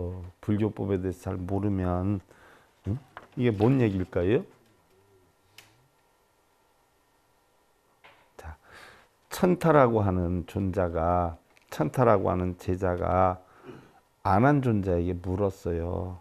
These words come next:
안한 존자에게. 안한 존자에게 법을 알고,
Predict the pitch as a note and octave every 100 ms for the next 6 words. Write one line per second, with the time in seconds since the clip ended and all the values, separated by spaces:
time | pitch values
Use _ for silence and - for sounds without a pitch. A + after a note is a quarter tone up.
0 | - F2+ F2 F2+ F2+ F2+ F#2 F2+ F#2 F2
1 | D#2+ F2+ F2+ - - - - - - -
2 | - - - A2+ C3+ F3 F#3 E3+ D#3+ C3+
3 | B2+ A2+ G#2 F#2+ F#2 F#2+ A2 G#2+ F#2+ F#2
4 | - _ _ _ _ _ - - _ -
5 | A2 A2+ A#2 A#2+ - F#2 F2+ F2+ G2 F2+
6 | B2 E3+